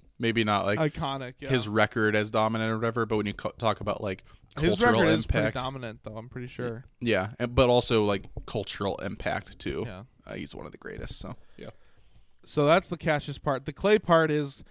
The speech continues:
Speaker 2: can luckily avoid Yen Min. Uh, <laughs> now, Yen Min is not necessarily a place maybe you've heard of, <laughs> man in Michigan hat, or listeners.
Speaker 1: I can't say I have, no.
Speaker 2: Uh, but, uh,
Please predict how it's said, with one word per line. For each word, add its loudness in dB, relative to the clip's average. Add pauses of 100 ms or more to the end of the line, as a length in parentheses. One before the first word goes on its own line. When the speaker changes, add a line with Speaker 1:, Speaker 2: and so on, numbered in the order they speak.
(360)
Speaker 2:
can 4
luckily 4
avoid 4
Yen -2
Min. -6 (720)
Uh, 2
<laughs> -18
now, 6 (1500)
Yen 8
Min 2
is 0
not 6
necessarily 0
a -4
place 0
maybe 2
you've 2
heard 2
of, 0 (220)
<laughs> -20
man 0
in -6
Michigan -4
hat, 0 (260)
or 8
listeners. -2
Speaker 1:
I -12
can't -10
say -10
I -8
have, -12
no. -16 (340)
Speaker 2:
Uh, 6
but, 2
uh, 6